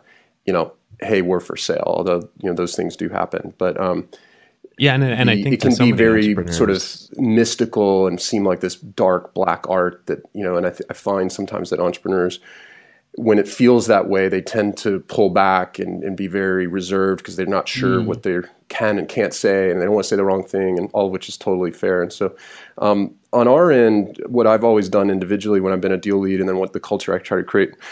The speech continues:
Speaker 1: on our group is that you remember that,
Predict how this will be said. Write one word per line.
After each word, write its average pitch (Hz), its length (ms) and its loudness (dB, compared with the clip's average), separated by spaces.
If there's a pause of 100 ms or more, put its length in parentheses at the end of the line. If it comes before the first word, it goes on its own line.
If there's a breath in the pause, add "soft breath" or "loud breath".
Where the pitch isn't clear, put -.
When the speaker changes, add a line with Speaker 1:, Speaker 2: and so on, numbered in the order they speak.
(300 loud breath)
Speaker 1:
on 101 120 4
our 92 140 4
group 131 420 6
is - 380 -2
that 107 320 2 (220)
you 110 340 -4
remember 104 640 2
that, 95 340 0